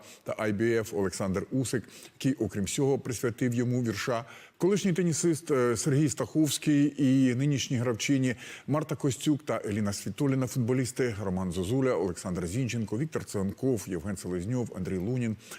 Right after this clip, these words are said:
Руслан Маліновський, дзюдоїстка Дар'я Білодід, фехтувальниця Ольга Харлан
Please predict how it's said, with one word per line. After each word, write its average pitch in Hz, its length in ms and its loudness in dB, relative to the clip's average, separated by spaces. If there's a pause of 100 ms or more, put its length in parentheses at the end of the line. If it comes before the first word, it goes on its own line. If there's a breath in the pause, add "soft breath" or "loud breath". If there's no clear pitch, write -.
(220 loud breath)
Руслан 139 480 0
Маліновський, 104 640 -2
дзюдоїстка 110 800 -2
Дар'я 95 300 -2
Білодід, 90 440 -2
фехтувальниця 110 800 -2
Ольга 110 260 -2
Харлан 104 440 -4